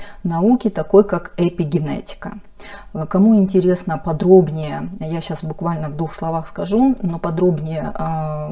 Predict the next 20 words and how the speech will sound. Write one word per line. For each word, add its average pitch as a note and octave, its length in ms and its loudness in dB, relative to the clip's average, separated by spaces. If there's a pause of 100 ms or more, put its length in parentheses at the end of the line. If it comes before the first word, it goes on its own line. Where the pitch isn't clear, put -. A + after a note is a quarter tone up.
обратите E3+ 460 -2
внимание, E3 500 -4
на G3 100 -2
самом E3+ 340 -4
деле D#3+ 180 -6
сейчас E3 320 -8 (360)
ни F#3 60 0
одно F3+ 180 0
серьёзное E3 520 -2
психологическое D#3+ 680 -6
мероприятие D#3+ 800 -6
в D3 40 -8
виде D#3+ 340 -6 (260)
саммита, E3 440 -4
конгресса D#3+ 800 -4
или D#3 160 -2
конференции F#3 680 -2
не F#3 200 2
обходится D#3 640 -4
без D3 320 -6